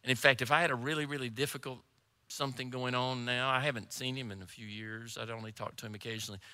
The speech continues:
But if I had a really difficult time, I'd call him. See, it's people like that. Everybody needs somebody in your life who, who is such a vivid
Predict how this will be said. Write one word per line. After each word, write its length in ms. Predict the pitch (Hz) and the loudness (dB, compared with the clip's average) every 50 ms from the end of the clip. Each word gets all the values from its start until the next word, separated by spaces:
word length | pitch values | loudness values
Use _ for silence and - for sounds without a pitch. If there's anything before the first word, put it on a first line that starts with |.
| - - _ | -20 -14 _
But 100 | - 131 | -2 0
if 100 | 127 123 | 2 4
I 100 | 135 135 | 4 4
had 160 | 135 143 139 | 4 4 4
a 40 | 131 | 4
really 320 | 120 113 127 139 135 143 135 | 2 2 0 0 0 -2 -2
difficult 400 | 127 131 127 - - 117 117 - | -2 -4 -4 -4 -8 -12 -8 -2
time, 280 | 131 123 123 123 120 123 - - - - - - - | 0 0 0 0 -2 -4 -10 -18 -20 -20 -20 -14 -12
I'd 160 | 98 98 95 | -12 -12 -10
call 180 | - 92 87 82 | -10 -10 -10 -10
him. 160 | 87 85 82 82 - _ _ _ _ _ _ _ _ _ _ _ _ _ _ _ _ _ _ _ _ _ _ - _ _ _ _ _ _ _ _ _ _ _ _ _ _ _ _ _ _ _ _ _ _ _ _ _ _ _ _ _ _ _ _ _ | -10 -14 -16 -16 -20 _ _ _ _ _ _ _ _ _ _ _ _ _ _ _ _ _ _ _ _ _ _ -20 _ _ _ _ _ _ _ _ _ _ _ _ _ _ _ _ _ _ _ _ _ _ _ _ _ _ _ _ _ _ _ _ _
See, 180 | - - 147 143 | -6 0 2 2
it's 120 | 127 - | 2 2
people 280 | - - 208 196 - 156 | 2 2 2 2 6 6
like 220 | 139 131 123 117 | 8 8 6 6
that. 220 | 135 143 127 120 127 | 4 6 6 6 4
Everybody 340 | 143 190 185 156 139 123 | 4 4 4 4 4 6
needs 260 | 120 123 127 127 110 - | 4 2 0 0 -2 -4
somebody 480 | - - - 147 143 135 131 123 117 | -4 -2 0 0 2 4 4 4 2
in 80 | 107 104 | 0 0
your 100 | 104 104 | -2 0
life 320 | 107 110 107 101 95 - | 2 2 2 2 2 -2
who, 280 | - 107 101 98 92 95 - _ _ _ _ _ _ _ _ _ _ _ _ _ _ _ _ _ _ _ _ _ _ _ _ _ | -6 -6 -6 -8 -10 -12 -14 _ _ _ _ _ _ _ _ _ _ _ _ _ _ _ _ _ _ _ _ _ _ _ _ _
who 160 | - 131 120 | -4 -2 0
is 100 | 110 98 | 0 0
such 640 | - - - - - - 165 156 170 185 - - - - | 0 -2 -2 -4 -2 2 4 4 4 4 2 0 0 0
a 80 | 127 | 0
vivid 560 | 113 104 107 104 131 147 156 147 160 165 156 | -2 -2 -2 -2 0 0 0 0 -2 -4 -4